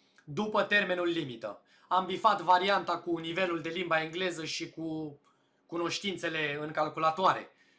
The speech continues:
că nu m-am descurcat și aici trebuie să ofer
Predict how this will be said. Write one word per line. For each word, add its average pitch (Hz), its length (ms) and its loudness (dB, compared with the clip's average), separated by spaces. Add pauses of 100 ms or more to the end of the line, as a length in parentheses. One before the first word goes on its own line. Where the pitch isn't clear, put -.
(140)
că 131 140 -6
nu 151 520 -6 (600)
m-am 156 280 4
descurcat 156 840 2 (540)
și - 180 -6
aici 254 240 2
trebuie 247 300 -2
să 226 120 -4
ofer 226 400 -2